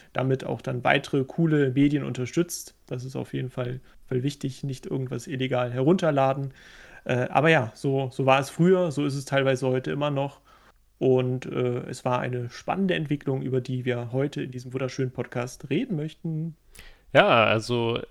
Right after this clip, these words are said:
Speaker 2: ja klar, wie du sagst, es ist echt eine spannende Entwicklung, weil wenn ich so
Speaker 1: Ja.
Speaker 2: überlege, also ich bin ja jetzt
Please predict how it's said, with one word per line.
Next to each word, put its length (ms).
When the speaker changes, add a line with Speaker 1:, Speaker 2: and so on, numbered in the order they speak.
Speaker 2:
ja 120
klar, 280
wie 40
du 80
sagst, 200
es 120
ist 40
echt 200
eine 80
spannende 420
Entwicklung, 520
weil 280
wenn 120
ich 140
so 100
Speaker 1:
Ja. 60
Speaker 2:
überlege, 640
also 160
ich 140
bin 160
ja 80
jetzt 480